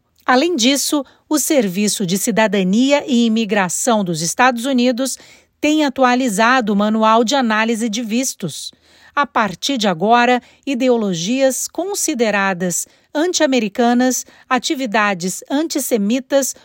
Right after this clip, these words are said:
ou envolvimento com organizações terroristas podem ser motivos para negar a entrada. O governo Trump já havia anunciado que consulados podem exigir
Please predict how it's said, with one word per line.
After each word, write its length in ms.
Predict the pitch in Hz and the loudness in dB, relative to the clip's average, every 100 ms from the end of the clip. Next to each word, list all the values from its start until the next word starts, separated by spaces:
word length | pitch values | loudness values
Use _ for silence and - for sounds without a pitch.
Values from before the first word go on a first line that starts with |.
| _ _ _ | _ _ _
ou 320 | 311 330 349 330 | 4 6 6 4
envolvimento 1120 | 247 202 294 285 269 202 214 277 262 - 185 | 0 0 -2 -2 -2 -2 0 -2 -2 -4 -6
com 180 | 240 226 | 0 4
organizações 960 | 262 240 233 220 196 185 - 196 190 | 4 4 0 0 -2 -2 -2 -4 -2
terroristas 800 | - 233 285 240 269 - 294 - - - _ _ - | 0 2 2 2 -2 -2 -4 -4 -12 -20 _ _ 2
podem 420 | 269 254 240 247 | 6 6 4 0
ser 260 | - 247 226 | 0 0 2
motivos 640 | 196 - 269 240 247 - | -2 -2 -4 -2 -4 -4
para 320 | - 247 233 | -2 -2 0
negar 600 | 226 240 180 220 226 220 | 0 -2 -2 0 2 2
a 120 | 190 | 0
entrada. 640 | 175 160 185 175 165 147 - _ _ _ - - - | -2 -6 -4 -4 -4 -8 -14 _ _ _ -20 -20 -2
O 100 | 330 | 0
governo 560 | 269 202 202 233 208 180 | 2 0 2 2 2 0
Trump 400 | - 247 247 247 254 _ _ | 0 2 2 -2 -6 _ _
já 480 | 175 175 277 320 285 | -6 0 2 2 0
havia 460 | 185 170 254 294 262 | -2 -4 -2 0 0
anunciado 800 | 226 - 214 196 233 240 247 240 - _ | 0 -2 -2 0 0 0 -2 -4 -8 _
que 140 | - 262 | -10 -2
consulados 960 | 330 320 - 196 196 240 214 151 - - - _ - | -2 -2 -2 0 2 2 2 -2 -6 -10 -16 _ 0
podem 600 | 285 285 254 285 277 302 | 4 4 2 0 0 0
exigir 840 | 277 277 277 208 190 254 302 | -2 -2 0 0 0 0 0